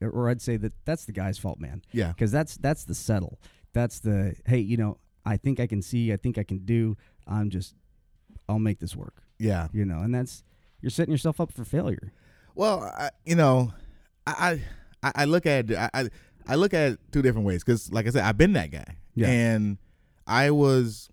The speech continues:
Speaker 2: I was in a situation where, you know, once again, you're getting older and you're like, "You know what? It, it's time. It's time for me to start doing things differently." And maybe being put where I am in this situation,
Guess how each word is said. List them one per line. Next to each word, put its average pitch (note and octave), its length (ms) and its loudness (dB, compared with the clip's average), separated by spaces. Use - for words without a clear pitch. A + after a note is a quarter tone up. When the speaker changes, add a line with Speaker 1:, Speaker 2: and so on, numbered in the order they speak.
Speaker 2:
I B2 120 0
was C#3 180 0
in C3+ 80 2
a B2 60 -2
situation A#2+ 640 0
where, F#2+ 580 0
you B2+ 80 -2
know, F#2+ 160 0
once G#2 220 -4
again, C3 200 0
you're F#2+ 140 0
getting A2 240 0
older G#2 380 -2
and G2+ 120 -2
you're G#2 120 2
like, G2+ 240 0
"You C3 100 0
know C3 140 2
what? A2 280 0
It, A#2 220 0
it's B2+ 140 2
time. G2 560 -4
It's G#2 120 -4
time C3 340 -2
for A#2 60 -6
me A2+ 100 0
to G#2+ 40 -2
start G2+ 240 -2
doing G2 220 2
things F2+ 220 -2
differently." D#2+ 480 -8
And F2 680 -4
maybe A2+ 480 2
being G#2+ 320 0
put - 300 0
where G#2 520 0
I G2+ 160 -4
am G#2+ 600 -2
in F#2+ 100 -4
this F#2+ 120 -4
situation, A2+ 680 -2